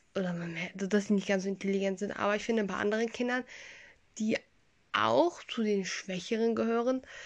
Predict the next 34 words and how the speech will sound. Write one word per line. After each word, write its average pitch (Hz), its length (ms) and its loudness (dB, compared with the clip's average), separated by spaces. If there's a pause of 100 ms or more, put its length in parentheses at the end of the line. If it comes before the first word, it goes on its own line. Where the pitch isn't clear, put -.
(1120)
da 233 460 6
merkt 254 320 4
man, 240 120 2
das 233 120 -4
finde 220 200 0
ich 190 100 -4
nicht 208 140 0
so 254 120 -2
krass. 269 320 -4
Und 220 80 4
ich 208 120 -2
finde, 240 240 0
die 214 200 0
sind 233 160 -2
von 220 180 0
der, 214 140 2 (1400)
ja, 220 160 4
da 220 140 4
finde 302 320 0
ich - 80 -8
das 277 180 -4
schon, 269 220 0
dass 233 160 -2
die 226 140 -4
schon, 233 320 -4
s-, 196 340 -4 (140)
ja, 185 340 -2 (160)
altersgerechter, 202 1300 2 (280)
eine 202 180 6
altersgerechtere 202 920 0
Ent-, 196 220 -2
Entwicklung 190 540 -2
haben. 185 400 2 (1200)
So, 190 560 -6